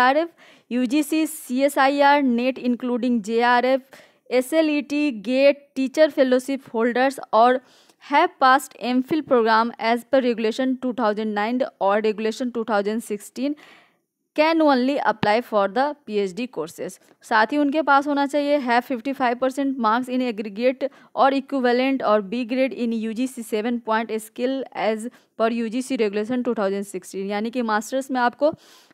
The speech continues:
फिफ्टी फाइव परसेंट मार्क्स होना चाहिए। साथ ही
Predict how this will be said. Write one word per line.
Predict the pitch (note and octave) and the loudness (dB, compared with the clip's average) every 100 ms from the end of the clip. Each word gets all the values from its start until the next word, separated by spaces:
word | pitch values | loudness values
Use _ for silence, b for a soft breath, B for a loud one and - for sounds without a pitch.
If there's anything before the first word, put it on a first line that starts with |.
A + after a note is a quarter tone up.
| - | -6
फिफ्टी | B3+ - | -4 -4
फाइव | D4 C4+ C4+ C4 - B3 C4 | 0 4 4 0 0 2 2
परसेंट | C4+ C4+ D4+ B3 | 0 0 0 2
मार्क्स | G#3+ A#3 C4+ | 2 0 0
होना | C4 C#4 | -2 0
चाहिए। | C#4 C#4 D#4+ B B B - | 0 -2 -6 B B B 2
साथ | C4+ C#4 | 4 4
ही | E4+ | 2